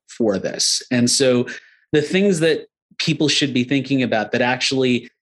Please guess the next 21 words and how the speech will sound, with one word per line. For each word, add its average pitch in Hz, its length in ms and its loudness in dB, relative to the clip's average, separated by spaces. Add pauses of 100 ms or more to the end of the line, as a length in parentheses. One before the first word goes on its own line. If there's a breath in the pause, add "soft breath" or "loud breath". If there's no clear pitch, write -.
(260)
can 156 400 2
start 127 440 0
locally, 107 600 0
that 101 180 -4
can 127 260 2
start 123 280 0
at - 80 -10
the 107 80 0
state 104 360 0
level, 101 260 0
that 107 200 -4
can 117 400 0
grow, 107 560 0 (500 loud breath)
are 151 140 2
things 208 380 2
like 160 280 0 (220)
the 127 60 0
Fossil 139 420 0
Fuel 117 320 0
Non-Proliferation 104 960 0
Treaty, 80 460 -4